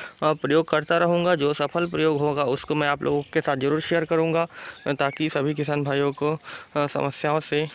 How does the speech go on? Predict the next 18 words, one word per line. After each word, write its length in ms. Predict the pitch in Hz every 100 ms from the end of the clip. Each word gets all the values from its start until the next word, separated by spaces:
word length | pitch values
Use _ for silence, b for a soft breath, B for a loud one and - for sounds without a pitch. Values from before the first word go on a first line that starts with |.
| -
निजात 340 | 135 127 147 151
मिल 140 | 147
सके 240 | 151 147
और 140 | 170 147
उन-, 200 | 139 139
उनको 300 | 156 156 175
उनके 240 | 170 175
मेहनत 340 | 160 143 156 -
का 220 | 170 175 B B -
सही 280 | 143 175 - B B -
फल 160 | 147 156
मिल 180 | 156 151
सके, 380 | 156 147 170
सही 340 | 180 - 131 143
उनको 340 | 147 139 160
बेनिफिट 460 | 147 135 131 135 131
हो 100 | 120
सके। 500 | 113 120 120 -